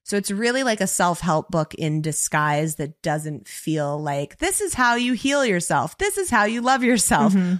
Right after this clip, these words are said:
Speaker 1: But it is teaching you
Speaker 2: Mm-hmm.
Speaker 1: and giving you all of those gifts.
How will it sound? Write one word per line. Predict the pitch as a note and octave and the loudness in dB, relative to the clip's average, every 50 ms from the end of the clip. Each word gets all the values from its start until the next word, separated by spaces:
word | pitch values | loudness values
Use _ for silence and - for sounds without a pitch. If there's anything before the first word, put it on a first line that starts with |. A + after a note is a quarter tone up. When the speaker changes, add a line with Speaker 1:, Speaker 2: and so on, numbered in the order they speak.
| - - | -2 -4
Speaker 1:
But | F3 E3+ F3+ G#3 G3+ | -2 0 2 2 2
it | G3 G3 F#3+ | 2 2 2
is | G3 G3+ G3 G3 F#3+ E3+ - | 0 0 0 0 -2 -2 -4
teaching | - - F#3+ F#3 F3 - F#3+ F#3 F#3 F3 | -6 -6 -6 -6 -6 -6 -6 -6 -4 0
you | F3 G3 G3 F#3 | 2 2 2 2
Speaker 2:
Mm-hmm. | D#3+ D#3 E3 E3+ E3+ - _ _ _ _ | 2 0 -2 -4 -6 -8 _ _ _ _
Speaker 1:
and | - D#3+ D#3 D#3+ D#3 | -8 -6 -6 -4 -2
giving | F3 F3 D#3+ D#3 E3 E3 | -2 -2 -2 -2 -2 -2
you | E3 D#3+ D#3 D3 | -2 -2 -2 0
all | F#2+ B2+ B2+ D3 | 0 0 -2 -2
of | D#3 D#3+ | -4 -6
those | E3 - A#2 A#2+ D#3+ | -4 -4 -4 -4 -6
gifts. | - - F2+ - - - - - - - - | -6 -6 -6 -6 -8 -10 -10 -12 -12 -12 -12